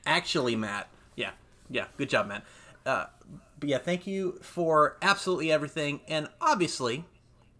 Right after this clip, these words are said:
we want to thank Mister Kyle Pauly, who was on segment two, who is not here right now.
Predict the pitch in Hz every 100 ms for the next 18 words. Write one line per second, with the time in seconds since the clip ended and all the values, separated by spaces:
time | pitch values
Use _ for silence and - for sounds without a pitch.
0 | - 156 147 123 - 127 120 - 139 131
1 | 120 - 120 110 120 104 107 110 - -
2 | _ 170 160 151 143 139 - 151 135 127
3 | 151 135 127 127 120 127 123 127 120 117
4 | 127 127 131 127